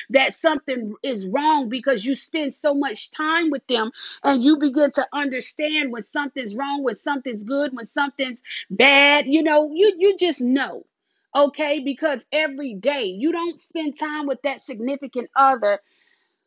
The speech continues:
today and you don't hear from them the next three, four, five, six, seven weeks, months, whatever. That's not a relationship. You know, relationship with someone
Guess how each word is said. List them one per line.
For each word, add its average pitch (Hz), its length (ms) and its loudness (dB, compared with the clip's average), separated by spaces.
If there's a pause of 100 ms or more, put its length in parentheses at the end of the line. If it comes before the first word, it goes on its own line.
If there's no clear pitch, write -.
(120)
today 247 800 0
and 254 220 -6
you 311 80 2
don't 254 200 -6
hear 277 200 -2
from 254 260 -10
them 247 220 -10
the 233 100 -6
next 254 340 -8
three, 277 200 -6
four, 247 280 -6
five, 247 380 -6
six, - 240 -12
seven 220 380 -8
weeks, 254 360 -10
months, 247 480 -2
whatever. 214 560 0 (360)
That's 294 340 4
not 277 220 2
a 247 40 -6
relationship. 226 760 -8 (680)
You 254 160 -4
know, 190 360 -8 (300)
relationship 294 880 -2 (560)
with 285 220 -2
someone 220 580 -6